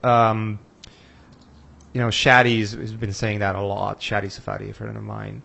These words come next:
And I've been saying this a lot too. These days, knowing three D and using three D in the concept work is the best thing you can do because it just saves a lot of headaches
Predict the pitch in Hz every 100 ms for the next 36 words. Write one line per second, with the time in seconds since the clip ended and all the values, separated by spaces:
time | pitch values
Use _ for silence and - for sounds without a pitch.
0 | _ 104 101 104 104 - 117 120 117 123
1 | 110 104 98 110 104 101 - - 165 151
2 | 117 101 98 - _ _ _ _ _ _
3 | - 123 175 202 147 139 120 104 98 95
4 | 117 135 160 147 123 127 117 110 117 131
5 | 135 120 117 120 120 113 120 117 110 107
6 | 107 113 107 - 110 104 104 107 101 98
7 | 95 - - 117 107 104 98 104 113 101
8 | - 98 98 98 95 92 92 101 104 -
9 | 104 98 98 - - - _ - 123 127
10 | - - 110 101 101 98 95 104 98 98
11 | -